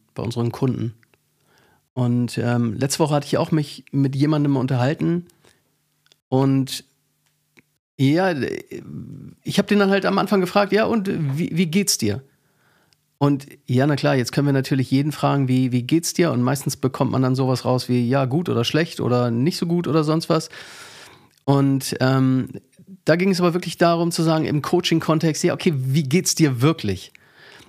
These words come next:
Und er fing halt gleich damit an, dass er sagte, und das war eher so im beruflichen Kontext,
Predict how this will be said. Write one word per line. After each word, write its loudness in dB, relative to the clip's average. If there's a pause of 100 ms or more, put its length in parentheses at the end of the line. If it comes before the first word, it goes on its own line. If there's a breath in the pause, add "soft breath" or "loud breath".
(260 loud breath)
Und 0 (300)
er 2
fing 2
halt 0 (380)
gleich 0
damit 0
an, 2
dass 0
er 2
sagte, 0
und 2
das -2
war 2
eher 0
so 0
im 0
beruflichen -2
Kontext, -2